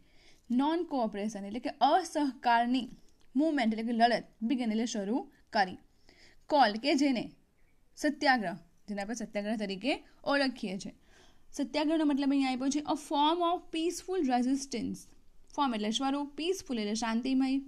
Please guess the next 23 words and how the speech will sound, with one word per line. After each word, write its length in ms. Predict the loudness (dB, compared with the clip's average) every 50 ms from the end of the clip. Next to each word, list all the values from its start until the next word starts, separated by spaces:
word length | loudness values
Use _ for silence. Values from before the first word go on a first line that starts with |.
| 0
રેઝિસ્ટન્સ 480 | 2 2 2 2 0 -4 -4 -2 -2 -2 -2
એટલે 100 | -2 -4 -4
પ્રતિકાર, 400 | -6 -6 -4 -4 -2 -2 -2 -2 -4 -10 -16 -20 -20 -20 -20 -20 -20 -20 -20 -20 -20 -20 -20 -20 -10 -2 -2
to 80 | -2 -2 -2 -4 -2 0 0
obtain 640 | 0 -2 -6 -16 -8 -4 -2 0 0 0 -2 -2 -2 -2 -2 -2 -2
justice, 600 | -2 -4 -4 -6 -8 -4 -2 -2 -2 -2 -4 -6 -8 -8 -2 -2 -2
obtain 260 | -2 -2 -4 -4 -2 -2
એટલે 120 | -4 -2 -2 -2
પ્રાપ્ત 260 | -2 -2 -2 -4 -6 -4
કરવું, 240 | -4 -2 -2 -4 -4 -4
જસ્ટિસ 360 | -6 -6 -6 -8 -6 -6 -6 -6
એટલે 120 | -4 -2 0
કે 80 | 0 2
ન્યાય, 260 | 2 0 0 -2 -6 -14 -20 -20 -20 -20 -20 -20 -20 -20 _ -4 0 0 0
in 120 | 0 0 0 0 0
opposition, 560 | 0 2 0 0 2 0 0 -2 -4 -4 -4 -4 -2
opposition 420 | 0 0 0 0 0 -2 -4 -4 -6 -8 -8
એટલે 160 | -6 -6 -4 -2 0
વિરોધ, 340 | 0 2 2 0 0 -4 -8 -14 -20 -20 -20 -20 -20 _ _ -4 2 4
oppressive 680 | 4 4 4 0 -2 0 2 2 2 0 -2 -2 -4 -6 -12 -14 -12 -8
એટલે 220 | -6 -4 -4 -4 -4 -4
કે 80 | -6 -6 -6 -12 -20 -20 -20 -18 -12 -6
શોષણકારી, 800 | -4 -4 -4 -4 -2 -2 -2 -2 0 0 0 0 0 -2 -6